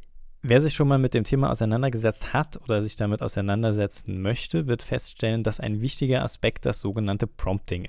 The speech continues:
ist, also die Anfragen zur Generierung an die K I zu stellen. Hier unterscheidet sich je nach Anbieter auch ein wenig die Vorgehensweise. Die Macher von Midjourney zum Beispiel schreiben selbst in ihrer Dokumentation, dass man lange Listen an Anweisungen vermeiden soll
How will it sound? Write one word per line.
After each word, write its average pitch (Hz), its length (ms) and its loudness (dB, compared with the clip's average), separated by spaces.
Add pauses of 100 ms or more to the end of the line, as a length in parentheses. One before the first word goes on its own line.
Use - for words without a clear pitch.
ist, - 240 -8
also 92 380 -2 (480)
die - 100 -6
Anfragen 113 720 4
zur - 160 -2
Generierung 110 720 4
an 104 160 0
die 101 120 2
K - 200 -2
I 98 160 -4
zu - 160 -2
stellen. - 460 -4 (920)
Hier 131 240 6
unterscheidet 139 560 2
sich 127 160 -2
je 131 100 2
nach 127 160 2
Anbieter 127 520 0
auch - 100 -2
ein 110 180 2
wenig 120 200 2
die 113 140 -2
Vorgehensweise. 131 1120 2
Die 113 80 2
Macher 107 240 2
von 113 220 2
Midjourney 117 500 4
zum 113 220 2
Beispiel 113 420 4
schreiben 107 400 2
selbst 107 320 2
in 113 60 -4
ihrer 110 240 -2
Dokumentation, 107 920 0
dass 110 220 0
man 104 240 2
lange 107 340 2
Listen 113 480 0
an 104 140 0
Anweisungen 101 580 0
vermeiden 110 560 0
soll 120 300 6